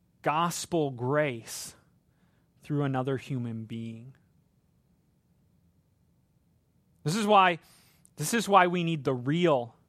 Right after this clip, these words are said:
thing, not just the symbol.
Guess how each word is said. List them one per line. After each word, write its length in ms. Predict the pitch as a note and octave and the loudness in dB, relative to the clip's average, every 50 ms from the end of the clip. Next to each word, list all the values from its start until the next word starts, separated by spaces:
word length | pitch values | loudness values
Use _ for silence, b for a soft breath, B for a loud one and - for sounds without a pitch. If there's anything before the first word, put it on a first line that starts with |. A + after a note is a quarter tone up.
| _ _ _ _ _ _ _ | _ _ _ _ _ _ _
thing, 420 | - - - C#3 B2 A#2 A#2 A#2 A#2 | -16 -8 -6 -4 -4 -4 -4 -4 -2
not 240 | A#2+ B2 C#3 - C#3 | -2 -2 -2 -2 -6
just 440 | - - C3+ C3 - - - - - - - _ _ _ _ | -4 -2 -2 -2 -2 -4 -12 -14 -16 -20 -20 _ _ _ _
the 80 | - A#2+ | -10 -10
symbol. 580 | - - - - B2 A#2 A2+ G#2 A2 A#2 - | -10 -8 -8 -6 -4 -4 -4 -6 -8 -12 -18